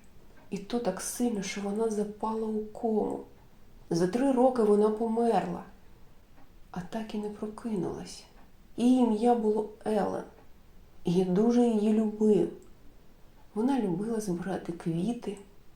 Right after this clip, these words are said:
і ставити їх у вази. На половині першої сторінки мені почало щипати очі, і я поклав мою вірну червону ручку. Це трапилось,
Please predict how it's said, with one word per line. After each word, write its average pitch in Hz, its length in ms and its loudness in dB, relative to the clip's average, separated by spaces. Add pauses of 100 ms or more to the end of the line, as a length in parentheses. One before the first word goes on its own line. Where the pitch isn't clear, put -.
(380)
і 185 60 -2
ставити 165 540 0
їх 180 320 -2
у 196 40 -4
вази. 202 540 0 (1400)
На 170 80 -4
половині 208 500 2
першої 233 520 0
сторінки 214 560 0
мені 208 280 2
почало 214 520 -4
щипати 208 760 -8 (160)
очі, 214 520 -2 (580)
і 170 80 -2
я 180 120 0
поклав 214 580 0
мою 190 340 -2
вірну 208 480 -4
червону 202 600 -2
ручку. 208 540 -2 (800)
Це - 140 -6
трапилось, 180 720 -4